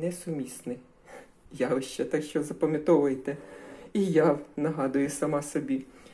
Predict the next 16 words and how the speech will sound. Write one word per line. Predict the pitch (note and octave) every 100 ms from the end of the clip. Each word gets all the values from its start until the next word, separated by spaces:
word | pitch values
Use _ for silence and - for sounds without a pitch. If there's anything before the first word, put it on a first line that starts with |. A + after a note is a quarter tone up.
| - - - _ _ - _
Так, | E3 E3 -
а | G3
ще | G3 - - D#4+ D#4+ D#4 D4 C4 -
ось | A#3+ D4 D4 - - - - - - _ - - - _ _ _ _ _ _ _ _ _ _ - -
білок. | A#3+ G#3+ D3+ - - _
Так, | - F3 -
і | E3 E3
якщо | E3+ - E3+ D3+ D3+ - - _ _ - - _ _ _ _ _ _
не | C#3 C#3
лінуватись, | B2+ C#3 C#3+ A#3 E4 - - - _ _ _ _ _ _ _
це | - C#3+
я | D3+
вже | C#3+ D#3
собі | - - D3 B2+ - - _ _ _ _ _ _ _
кажу, | C3 B2+ C#3 - _
так, | -